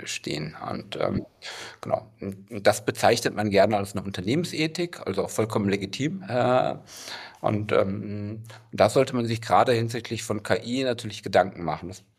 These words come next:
kann ganz verschiedene Aspekte umfassen, was das bedeutet. Also es sind ja, ähm, sind ja verschiedene Verhältnisse, in denen Unternehmen stehen. Ich habe ein Innenverhältnis zu meinen Mitarbeitenden. Ähm, wie nehme ich die mit?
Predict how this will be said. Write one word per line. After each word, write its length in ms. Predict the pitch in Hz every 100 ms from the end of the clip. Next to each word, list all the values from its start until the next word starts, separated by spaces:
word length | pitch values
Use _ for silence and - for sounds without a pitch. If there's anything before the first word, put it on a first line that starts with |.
| _
kann 200 | - 127
ganz 260 | 123 131 -
verschiedene 540 | - 107 - 139 -
Aspekte 440 | - - 151 - 170
umfassen, 480 | 165 180 180 240 240 -
was 200 | 120 -
das 120 | 110
bedeutet. 680 | - 85 98 160 202 196 -
Also 240 | - 113
es 120 | 113
sind 100 | -
ja, 220 | 95 92 98 - - - - -
ähm, 340 | - - 101 107 -
sind 140 | 98 87
ja 120 | - - - - - - _ _ _
verschiedene 480 | - - 92 127 127
Verhältnisse, 760 | 113 80 101 160 156 135 139 135
in 120 | 127
denen 180 | 120 120
Unternehmen 420 | 127 120 117 117
stehen. 180 | 117 101
Ich 80 | 95
habe 100 | 85
ein 60 |
Innenverhältnis 800 | - 151 156 120 113 113 123 -
zu 80 | 98
meinen 280 | 90 85 107
Mitarbeitenden. 1000 | 156 156 127 117 117 117 113 110 113 113 - - - -
Ähm, 640 | 110 101 - - 110 113 - - - _ - _ -
wie 120 | 107
nehme 220 | 104 101
ich 120 | 92
die 100 | -
mit? 420 | 107 170 117 -